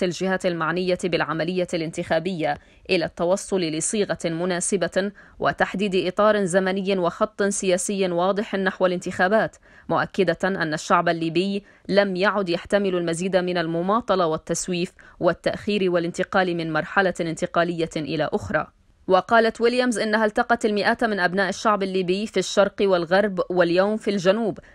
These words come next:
مؤكدة أن الجميع يريدون انتخابات وطنية على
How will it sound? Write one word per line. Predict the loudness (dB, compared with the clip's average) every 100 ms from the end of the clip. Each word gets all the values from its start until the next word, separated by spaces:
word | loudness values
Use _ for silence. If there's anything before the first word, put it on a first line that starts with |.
| -4
مؤكدة | -2 0 2 2 2
أن | -2 -2 -2 -2
الجميع | 0 0 0 0
يريدون | 0 -2 -2 -2 -2 -2
انتخابات | -2 -4 0 2 2 0
وطنية | -2 0 0 -2 0 0 0
على | -2 0 0 0